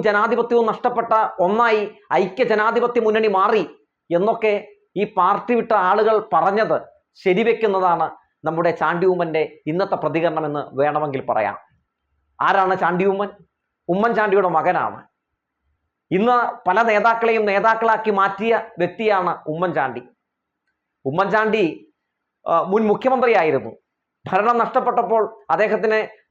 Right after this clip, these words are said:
പ്രതിപക്ഷ നേതാവാക്കണം എന്ന ആവശ്യങ്ങൾ ഉന്നയിച്ചപ്പോൾ അദ്ദേഹത്തെ എങ്ങനെയാണ് പ്രതിപക്ഷ നേതാവാക്കാതിരുന്നത് എന്നൊന്നും ഞാൻ പറയേണ്ട കാര്യമില്ല. അദ്ദേഹത്തിൻ്റെ പേര് വെട്ടി എങ്ങനെയാണ് പലരും പ്രതിപക്ഷ നേതാവായി മാറിയത്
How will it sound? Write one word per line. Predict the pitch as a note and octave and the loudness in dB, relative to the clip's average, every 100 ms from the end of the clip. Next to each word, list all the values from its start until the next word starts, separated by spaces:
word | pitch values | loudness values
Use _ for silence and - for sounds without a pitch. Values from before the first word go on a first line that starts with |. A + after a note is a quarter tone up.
| G3 | -2
പ്രതിപക്ഷ | F3+ B3 B3+ C4 | 2 2 2 2
നേതാവാക്കണം | B3 A#3+ A#3 G#3+ G#3+ A3 F3 - | 4 4 4 4 2 -4 -6 -2
എന്ന | F3+ G#3+ F#3 E3 | 0 2 2 2
ആവശ്യങ്ങൾ | G3 B3 A3+ G#3+ | 2 0 0 2
ഉന്നയിച്ചപ്പോൾ | G3+ G#3 G#3+ F#3+ C#3 G2 _ _ - | 2 0 0 0 -2 -4 _ _ -2
അദ്ദേഹത്തെ | C3+ F3+ F#3+ F#3+ F3 - _ _ _ _ _ E3 | 0 0 0 -2 -2 -10 _ _ _ _ _ 0
എങ്ങനെയാണ് | G3 C4+ C#4 A#3 G#3+ F3 - | 2 2 2 2 0 -2 -4
പ്രതിപക്ഷ | - F3 A#3 A#3+ B3 | -2 0 0 2 2
നേതാവാക്കാതിരുന്നത് | A#3 A3+ G#3 G3 A3 G#3+ G#3 A3 A3 F#3 | 4 4 4 4 2 2 2 2 0 0
എന്നൊന്നും | F3 G3 F#3+ | -2 -2 -2
ഞാൻ | F#3 E3+ | -2 0
പറയേണ്ട | E3+ F3+ F3 | 0 0 0
കാര്യമില്ല. | D#3 D#3+ D3 A#2 - - _ _ _ _ _ _ _ _ D#3 | 0 0 -2 -4 -6 -10 _ _ _ _ _ _ _ _ 0
അദ്ദേഹത്തിൻ്റെ | G3+ G3 A3+ A3 A3+ | 0 2 0 0 2
പേര് | F#3+ G#3+ A#3+ | 4 4 4
വെട്ടി | A3+ A3+ B3 - _ _ _ E3+ | 2 0 -6 -8 _ _ _ 0
എങ്ങനെയാണ് | F#3+ C4 C4+ A#3 A3+ - | 2 2 2 2 0 0
പലരും | F3+ G#3+ B3 A3 - | 0 2 0 -2 -2
പ്രതിപക്ഷ | F#3+ A3+ A#3 A#3+ | 0 2 2 0
നേതാവായി | A3+ A3 G#3 G#3 F#3+ | 4 4 4 2 2
മാറിയത് | F#3+ G#3+ A3 | 2 2 2